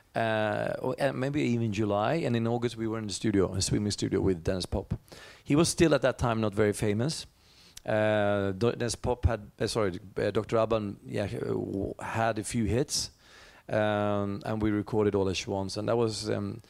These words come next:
that was a magical moment, um, with, with, uh, with Dennis Pop, and, uh, learning so much from a producer. So Jonas and I, and also, this is also a learning I have,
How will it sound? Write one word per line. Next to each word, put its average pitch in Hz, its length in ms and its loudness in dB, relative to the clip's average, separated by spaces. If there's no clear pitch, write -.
that 135 80 2
was 143 140 4
a 135 100 4
magical 117 640 2
moment, 92 560 -2
um, 95 680 -2
with, 98 480 2
with, 92 300 0
uh, 92 260 0
with 92 180 -2
Dennis 95 240 -2
Pop, - 300 -4
and, 95 220 -6
uh, 101 140 -2
learning 117 480 -2
so 113 260 -4
much 107 240 -4
from 101 220 -4
a 95 60 -2
producer. 104 640 0
So 101 320 -2
Jonas 131 360 2
and 127 100 0
I, 110 80 2
and 110 180 -2
also, 113 200 -4
this 113 200 -2
is 107 140 -4
also 104 360 0
a 101 80 -2
learning 107 420 0
I 95 40 -2
have, 101 360 -2